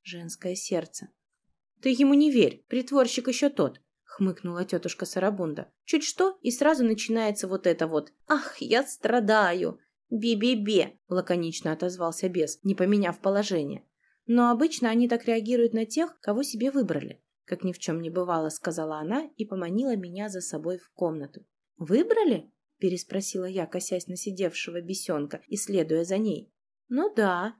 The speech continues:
думаешь, бес-искуситель и ангел-хранитель сказки? И тех, и других специально выводят, растят,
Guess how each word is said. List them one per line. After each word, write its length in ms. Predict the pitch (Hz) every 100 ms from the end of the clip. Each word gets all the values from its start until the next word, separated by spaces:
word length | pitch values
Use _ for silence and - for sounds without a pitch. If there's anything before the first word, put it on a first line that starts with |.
| -
думаешь, 480 | 202 240 226 240 240
бес-искуситель 960 | 214 226 220 - 240 240 226 190 175 -
и 100 | 214
ангел-хранитель 880 | 190 190 190 185 208 226 214 185 180
сказки? 760 | - 160 262 - - 294 - _ _ -
И 140 | 220
тех, 320 | 214 254 247
и 60 | 233
других 400 | 208 202 262 349
специально 560 | - 196 - 190 185
выводят, 560 | 175 180 170 285 185 - _ -
растят, 540 | 185 170 - 175